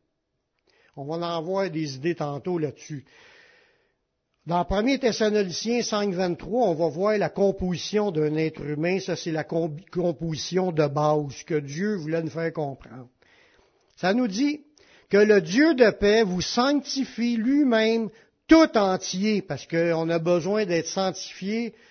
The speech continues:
dans tout notre être. Ça dit, « Et que tout votre être, l'esprit, l'âme et le corps soient conservés irrépréhensibles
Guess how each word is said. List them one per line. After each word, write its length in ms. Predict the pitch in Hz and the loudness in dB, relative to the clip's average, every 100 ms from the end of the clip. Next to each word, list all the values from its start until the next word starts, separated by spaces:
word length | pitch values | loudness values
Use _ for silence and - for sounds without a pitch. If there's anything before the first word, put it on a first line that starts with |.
| _ _ - | _ _ -8
dans 220 | 151 165 | -2 -2
tout 320 | 160 - 320 - | -2 2 4 4
notre 260 | 175 165 139 | -2 -4 -4
être. 320 | 156 156 143 _ _ _ _ _ _ _ _ _ _ _ | -4 -4 -4 _ _ _ _ _ _ _ _ _ _ _
Ça 240 | - 175 165 | -4 0 0
dit, « 320 | 147 247 254 | 0 -2 0
Et 180 | 202 208 | 0 2
que 160 | 214 180 | 2 0
tout 360 | - 349 381 196 | 2 4 4 2
votre 320 | 160 208 202 | 4 2 2
être, 540 | 165 180 185 285 - - _ _ _ _ _ _ _ _ _ _ _ _ _ _ | -4 0 0 -2 -6 -20 _ _ _ _ _ _ _ _ _ _ _ _ _ _
l'esprit, 920 | 151 202 269 - - 240 247 262 302 _ _ _ _ _ _ | 0 2 2 -2 -2 0 2 0 -2 _ _ _ _ _ _
l'âme 640 | 170 185 208 226 247 254 254 _ _ - | -2 2 4 4 0 -2 -8 _ _ 0
et 200 | 254 262 | 2 6
le 140 | 233 | 4
corps 640 | 185 226 226 214 165 123 _ _ _ | 4 4 4 4 0 -6 _ _ _
soient 320 | - 165 175 | -8 0 0
conservés 720 | 180 180 170 196 156 156 190 196 | 2 0 0 -2 -2 -2 -2 -2
irrépréhensibles 1120 | 160 165 - 143 151 147 135 160 151 135 | -4 -4 -6 -6 -4 -6 -8 -6 -6 -8